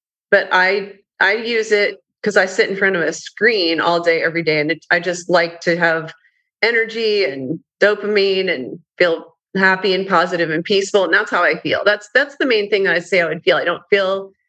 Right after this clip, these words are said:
like it's a stimulant. I don't feel j-, there's no jittery. I just feel calm,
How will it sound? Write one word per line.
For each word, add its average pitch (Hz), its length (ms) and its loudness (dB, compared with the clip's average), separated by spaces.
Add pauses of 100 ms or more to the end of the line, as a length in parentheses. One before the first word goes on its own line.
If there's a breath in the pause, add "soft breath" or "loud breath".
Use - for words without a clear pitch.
(440)
like 196 480 0 (220)
it's 196 140 -2
a 185 60 -2
stimulant. 233 760 0
I 196 80 2
don't 180 260 -2
feel 170 280 0
j-, - 200 -14
there's 180 220 0
no 175 160 4
jittery. 202 880 0
I 180 140 0
just 190 540 -2
feel 180 500 0
calm, 190 600 0